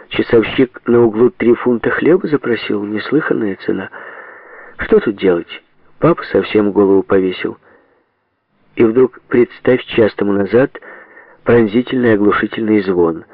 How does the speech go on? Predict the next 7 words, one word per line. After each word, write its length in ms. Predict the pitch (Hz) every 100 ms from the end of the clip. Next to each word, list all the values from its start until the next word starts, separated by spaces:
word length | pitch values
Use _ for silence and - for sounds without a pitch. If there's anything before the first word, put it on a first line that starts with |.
| - _ _ _
Будильник. 920 | 127 127 120 113 98 98 120 - - _ _ _ _ _ -
Взял, 320 | 131 123 147
понимаешь, 540 | - 127 120 113 -
и 40 | -
пошёл. 540 | 113 104 - 95 110 _ _ _ _ _ _ _ _ _ _ _ _ _ _ _ _ _ _ _ -
"Это 180 | 101 101
мой 320 | 98 101